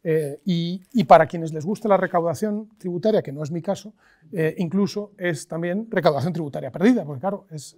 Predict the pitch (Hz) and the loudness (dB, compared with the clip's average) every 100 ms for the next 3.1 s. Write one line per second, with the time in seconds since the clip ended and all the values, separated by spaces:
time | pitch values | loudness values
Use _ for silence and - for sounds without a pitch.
0 | 147 123 147 147 143 160 175 196 - _ | -20 -20 -18 -14 -4 -2 0 -2 -6 _
1 | _ _ - 160 156 160 185 185 202 208 | _ _ -4 -2 0 0 -2 -2 -4 -6
2 | 196 180 151 180 180 180 - 196 165 165 | -8 -12 -12 -10 -6 -6 -8 -10 -8 -10
3 | 156 | -12